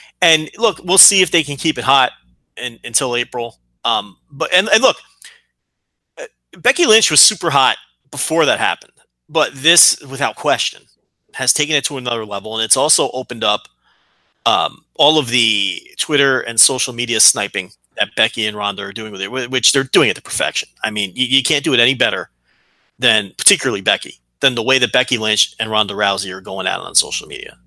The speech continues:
It's, it's, it's, um, they're, they're successfully working people. Um, you know, it's, it's reality based.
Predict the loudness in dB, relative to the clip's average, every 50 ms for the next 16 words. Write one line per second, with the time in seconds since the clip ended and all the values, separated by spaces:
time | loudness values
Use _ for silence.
0 | _ -6 -6 -4 -4 -4 -4 -4 -2 2 2 2 2 2 0 -4 -6 -2 0 2
1 | 2 2 2 0 -4 -6 -8 -8 -8 -8 _ _ _ _ _ _ -10 -10 -10 -10
2 | -14 -18 -20 _ _ _ -10 -10 -10 -10 -12 -18 -20 _ _ _ _ _ _ _
3 | _ _ _ _ _ _ _ -2 2 2 2 4 4 4 4 4 4 2 2 0
4 | -4 -4 -2 0 -2 0 0 0 0 -2 -2 -4 -4 -4 -4 -4 -6 -8 -8 -10
5 | -12 _ _ _ -20 -20 -20 -20 -20 -20 -20 _ _ _ 0 2 2 2 2 0
6 | -2 -6 -12 _ _ _ -6 -4 -2 0 0 -2 -2 -4 -6 -4 0 0 0 0
7 | 0 -4 -4 -2 -2 0 2 2 2 4 4 4 4 2 2 2 2 2 2 2
8 | 2 2 2 2 2 -2